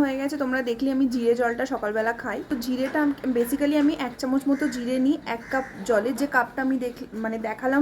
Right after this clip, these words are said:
ভিডিওতে, ওই কাপের এক কাপ জলে। তো ফোটানোর পর আমি কিছুক্ষণ চাপা দিয়ে রাখি, তারপরে ওটাকে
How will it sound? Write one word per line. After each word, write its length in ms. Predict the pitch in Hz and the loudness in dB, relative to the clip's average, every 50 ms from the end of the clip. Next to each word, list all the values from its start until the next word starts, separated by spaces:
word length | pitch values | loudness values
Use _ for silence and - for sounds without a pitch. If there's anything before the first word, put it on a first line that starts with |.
| 294 285 | 6 6
ভিডিওতে, 300 | 269 233 285 302 285 392 - - | 6 4 2 0 0 -2 -2 0
ওই 100 | 277 269 262 - | 0 0 0 0
কাপের 240 | 254 240 247 262 247 | -2 0 0 0 0
এক 140 | 220 196 - - | 0 -2 -4 -6
কাপ 120 | 214 208 196 196 | -6 -6 -4 -4
জলে। 200 | 190 180 196 294 453 - - - - - - - - - - - - - | -4 -2 -2 -2 -4 -4 -12 -20 -20 -16 -14 -14 -14 -14 -14 -16 -4 0
তো 40 | 254 240 240 | 0 2 4
ফোটানোর 380 | 254 262 247 269 285 285 302 302 294 | 4 4 6 6 6 6 6 6 4
পর 80 | 330 320 311 | 4 4 4
আমি 80 | 302 320 302 311 | 4 4 2 0
কিছুক্ষণ 320 | 285 - 285 - - 320 294 | -2 -4 -4 0 2 4 4
চাপা 280 | 302 262 233 226 240 240 240 | 4 4 2 2 0 0 2
দিয়ে 120 | 277 285 285 269 | 0 0 0 0
রাখি, 220 | 262 262 - 381 480 - - - - - - - - - | -2 -2 -2 -4 -4 -4 -6 -14 -16 -16 -16 -12 -2 0
তারপরে 400 | 262 240 254 262 269 311 349 381 370 | 2 4 4 2 2 2 2 2 4
ওটাকে 240 | 302 285 269 - | 2 0 0 -2